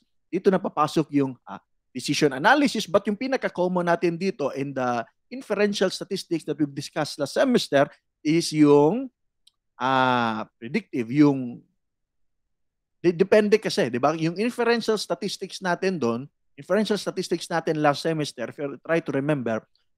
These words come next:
doon nag-umpisa yun sa mga t-test. Once you already formulated the hypothesis,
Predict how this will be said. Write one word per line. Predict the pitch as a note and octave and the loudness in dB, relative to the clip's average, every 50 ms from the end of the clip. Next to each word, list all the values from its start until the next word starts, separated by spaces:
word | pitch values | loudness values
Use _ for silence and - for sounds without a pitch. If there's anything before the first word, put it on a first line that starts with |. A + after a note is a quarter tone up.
| _ _ - | _ _ 4
doon | G#3 C4+ C#4+ C4+ | 4 4 6 6
nag-umpisa | A#3 G3 F#3+ F#3 F#3 F#3+ F#3+ - | 4 4 4 2 2 0 0 2
yun | F#3 E3+ D3+ C#3+ C#3 | 2 4 4 2 2
sa | C#3+ - D3 | 0 -4 -8
mga | C#3 C3 C3+ C#3 | -6 -6 -6 -6
t-test. | - D3+ - - - G#2 - - | -6 -8 -8 -8 -10 -12 -10 -2
Once | A#2+ E3 C4 D#4+ D#4 - - G3+ | 2 2 2 2 2 -2 -2 0
you | F#3+ | 2
already | F#3+ F#3 G3 G#3 G#3+ F#3+ G3 | 2 4 2 2 2 0 -2
formulated | - _ D#3+ D#3+ D#3+ E3 D#3+ D#3+ E3 E3 - F#3 E3+ D#3 | -6 _ -8 -8 -4 -2 0 2 2 0 0 -2 -4 -2
the | C#3+ A#2+ | -4 -4
hypothesis, | A#2 A#2+ - A#3+ C#4 D4+ - C4+ - - E3 - - - | -4 -4 0 0 0 0 0 -2 0 0 0 0 0 -4